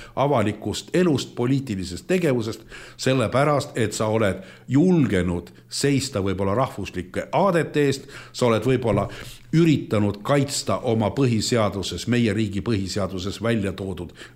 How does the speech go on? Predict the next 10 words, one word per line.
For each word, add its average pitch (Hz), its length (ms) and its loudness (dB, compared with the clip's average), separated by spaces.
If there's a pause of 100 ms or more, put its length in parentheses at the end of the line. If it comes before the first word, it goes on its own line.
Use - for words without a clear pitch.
õigusi, 143 640 2 (180)
kohustusi 156 800 2 (420)
põliseestlastele, 135 1040 0
põlisrahvale, 139 840 2 (180)
kes 117 160 -2
me 123 80 0
siin 110 160 0
riigis 120 320 0
tegelikult 113 480 -2
elame. 104 320 0